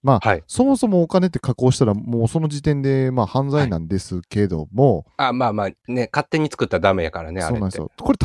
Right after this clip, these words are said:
Speaker 1: 例えばなんですけど、
Speaker 2: はい。
Speaker 1: 一円玉が三円かかる、で、原価が例えば
Speaker 2: はい。
Speaker 1: 二円とかだとするじゃないですか。
Speaker 2: はい。
Speaker 1: じゃあ、溶かして売れば儲かるじゃないですか。
Speaker 2: はい。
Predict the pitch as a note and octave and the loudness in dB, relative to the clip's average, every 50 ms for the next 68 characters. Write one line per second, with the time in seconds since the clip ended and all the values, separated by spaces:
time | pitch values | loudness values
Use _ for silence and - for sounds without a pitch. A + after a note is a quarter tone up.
0 | G3 - - G#4+ A#4 A4 D#4+ D#3+ A#2+ G#2+ F#2+ E2+ E2 - - F2 B1+ F2+ F#2 D#2+ | 2 4 6 8 8 10 10 8 6 4 4 -2 -4 -6 -10 -10 -4 -2 -2 -2
1 | A#1+ - - _ _ _ _ _ _ - - A#2 G#2 - G3+ G3+ - E4+ F4 E4 | -4 -6 -12 _ _ _ _ _ _ -6 -2 -2 0 0 0 -4 -2 -2 -2 0
2 | D#4+ D#4 D4 D4 C4+ B3+ - - C3+ C3+ C#3 A#2 G2+ - G#2 - F#2+ F#2 F#2+ G2 | 2 2 2 2 0 -2 -2 0 0 0 0 -2 -4 -8 -8 -4 -2 -2 -2 -2
3 | F#2+ F#2 - - - F#2+ - - A#2+ C#3+ D3 A#2+ F2+ - - A#2+ B2+ C#3+ C#3 D3 | -2 -4 -6 -8 -14 -16 -16 -6 0 2 2 2 2 -2 -2 -2 -2 -2 -2 -2
4 | C#3+ D3+ - E3 - E3 B2+ F2+ F#2 A#2 D#3 D#3+ C3 F#2+ D2+ - - C2+ B1+ - | -2 -2 -2 -2 0 0 0 0 0 0 0 0 0 0 -2 -4 -6 -8 -8 -8
5 | _ _ - F2+ - - D2+ - - F#2 F2+ F2 D#2 C#2 B1 - - _ - - | _ _ -8 -8 -8 -8 -12 -8 -8 -8 -6 -6 -8 -10 -12 -16 -18 _ -14 -14
6 | - _ _ _ _ _ _ _ _ _ _ - - A2 F#2+ D#2+ - _ _ _ | -14 _ _ _ _ _ _ _ _ _ _ -2 0 0 0 0 -6 _ _ _
7 | _ _ _ _ _ _ - A#3 D4 A3 D#3 C3+ A2 E2+ - - _ - F3 E3+ | _ _ _ _ _ _ 0 2 4 6 6 4 4 2 -2 -8 _ -2 -2 0
8 | - - G#4 G4+ - - - - F#2 F2+ F#2+ A#2 C3+ B2 G2 E2 D#2+ C#2 G#1+ - | 4 4 2 2 2 -2 -4 -2 0 0 2 4 4 4 2 2 -2 -6 -6 -10
9 | - _ - B2+ D#3+ G#3+ A3+ - A#3 G#3 F#3+ E3 C#3+ G#2 C#2+ C2 - - - - | -14 _ -4 2 4 4 4 4 4 2 4 4 2 -2 -2 -6 -10 -14 -16 -16